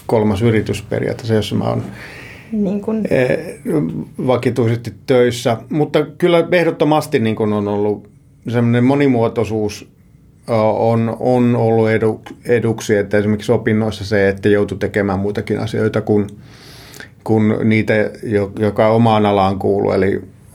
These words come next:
Speaker 1: on, tota, kävin krokia piirtämässä säännöllisesti
Speaker 2: Aivan.
Speaker 1: eka-, ekana vuonna ja, ja sitten, niinku, tein grafiikkaa. Mä en ole koskaan, niinku, ollut kauhean lahjakas, niinku, visuaalisena suunnittelijana, mutta esimerkiksi
Speaker 2: Mm.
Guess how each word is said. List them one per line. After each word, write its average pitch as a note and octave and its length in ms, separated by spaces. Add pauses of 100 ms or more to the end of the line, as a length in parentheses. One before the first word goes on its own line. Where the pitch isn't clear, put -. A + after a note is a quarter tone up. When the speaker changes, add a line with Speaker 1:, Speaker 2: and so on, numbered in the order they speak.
Speaker 1:
on, G#2+ 420 (760)
tota, G#2 380 (160)
kävin G2 320
krokia G#2 480
piirtämässä G2 800 (200)
säännöllisesti G#2 800
Speaker 2:
Aivan. G2+ 200
Speaker 1:
eka-, A2+ 240
ekana A2+ 400
vuonna G2 380
ja, G2 260 (520)
ja G2+ 80
sitten, G2 420
niinku, G2 240
tein A2 360
grafiikkaa. G#2+ 640
Mä - 60 (440)
en A2 60
ole G2 100
koskaan, G#2+ 380
niinku, G#2 200
ollut G2+ 160
kauhean G2+ 300
lahjakas, G2+ 480
niinku, G2+ 360 (220)
visuaalisena G#2 500
suunnittelijana, G#2 680
mutta F#2+ 260
esimerkiksi G2+ 460
Speaker 2:
Mm. G3+ 300